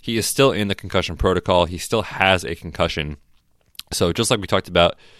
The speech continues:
with Jamaal Williams, the plan is slowly incorporate him back into football activity, see how he does. Again, I would not be shocked to see Allen sit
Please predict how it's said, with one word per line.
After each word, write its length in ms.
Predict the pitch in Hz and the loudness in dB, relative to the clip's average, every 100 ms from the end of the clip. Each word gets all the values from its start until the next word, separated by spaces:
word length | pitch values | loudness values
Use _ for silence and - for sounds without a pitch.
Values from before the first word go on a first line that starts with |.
| - - | -20 -2
with 120 | 135 | 0
Jamaal 280 | - 98 87 | 4 6 6
Williams, 400 | 101 120 113 101 | 6 4 0 -4
the 60 | |
plan 300 | 87 101 98 | -2 0 2
is 200 | 95 90 | 0 -2
slowly 480 | - - 101 107 104 | -4 -2 2 2 2
incorporate 460 | 95 - 95 98 90 | 0 0 0 0 -2
him 160 | 90 | -4
back 220 | 85 87 95 | -2 -2 -2
into 420 | 80 - 87 85 | -6 -6 -4 -2
football 300 | 107 98 101 | -2 2 0
activity, 500 | 92 104 95 95 95 - - - - | 0 -2 -2 -2 -4 -10 -20 -20 -16
see 220 | - 127 | -6 -2
how 120 | 117 107 | 0 0
he 80 | |
does. 400 | 90 98 98 90 - - - _ - | 2 2 2 0 -8 -20 -20 _ -6
Again, 300 | 117 101 87 | 0 0 2
I 80 | |
would 160 | 92 90 | 0 0
not 260 | 95 104 104 | 4 2 2
be 80 | |
shocked 320 | 101 - 90 - | 0 0 0 0
to 60 | |
see 200 | - - | -10 -6
Allen 280 | 82 82 80 | -4 -2 -4
sit 360 | - 95 90 | -2 0 0